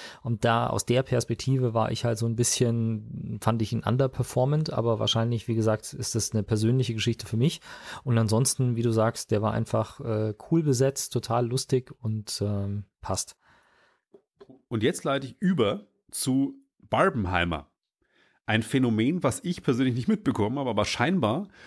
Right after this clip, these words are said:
Speaker 2: müssen viele Leute im Sommer, weil ja parallel Oppenheimer und Barbie lief, äh,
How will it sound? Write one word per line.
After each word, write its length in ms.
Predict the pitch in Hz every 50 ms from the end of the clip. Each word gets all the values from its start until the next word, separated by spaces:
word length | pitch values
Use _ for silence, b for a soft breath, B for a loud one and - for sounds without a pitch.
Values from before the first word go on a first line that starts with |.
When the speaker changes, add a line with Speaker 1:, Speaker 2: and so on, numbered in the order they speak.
| B B B B B B
Speaker 2:
müssen 280 | 127 135 - - 139
viele 260 | - - - 156 180
Leute 360 | 180 147 127 135 147 143 175 165
im 220 | - - 107 104
Sommer, 320 | 110 107 127 151 151 127
weil 140 | 107 101 101
ja 80 | 101 95
parallel 640 | - - - 110 101 104 101 107 113 123 127 135 - _ -
Oppenheimer 580 | 120 123 - 110 92 85 87 82 90 101 104
und 160 | 101 95 85
Barbie 280 | - 95 107 117 107 90
lief, 440 | 82 85 90 120 - - - - - _ -
äh, 280 | 101 98 104 104 101